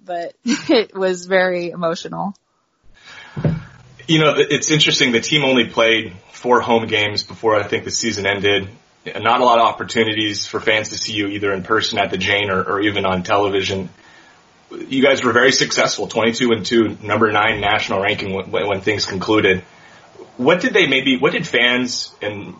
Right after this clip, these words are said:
Speaker 2: myself, I didn't get to see you, I don't think I saw your team play live either this season. What, what did, what did we miss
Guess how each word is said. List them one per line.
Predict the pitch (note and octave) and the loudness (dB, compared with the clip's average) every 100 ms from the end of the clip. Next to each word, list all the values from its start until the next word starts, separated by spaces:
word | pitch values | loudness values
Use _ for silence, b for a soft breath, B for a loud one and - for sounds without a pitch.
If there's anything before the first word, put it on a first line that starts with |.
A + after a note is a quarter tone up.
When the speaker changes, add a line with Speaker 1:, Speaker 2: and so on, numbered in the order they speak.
| - | -6
Speaker 2:
myself, | G2+ G2+ A#2 A#2 G#2+ | -4 0 2 2 2
I | |
didn't | A2 A2 | 0 0
get | G#2 | -4
to | G2+ | -4
see | - G#2+ | -4 -4
you, | G#2+ | -2
I | G#2 | -2
don't | A2 | -2
think | B2 | -2
I | G2+ | -2
saw | G2+ A#2 | 0 -4
your | G2 | -6
team | G#2 F2+ | -8 -4
play | G#2 F#2 | -4 0
live | G2 F#2+ | 0 0
either | G#2+ A2 | 0 0
this | G2 F#2 | -2 -4
season. | G#2+ G2 F#2+ | -6 -8 -6
What, | A2 | -4
what | A#2 C3 | 2 2
did, | F#3+ A2 | 2 2
what | C#3+ | 2
did | F#3 B2 | 4 4
we | B2+ | 2
miss | G2+ G#2+ F#2+ - - - | 4 2 2 0 -4 -8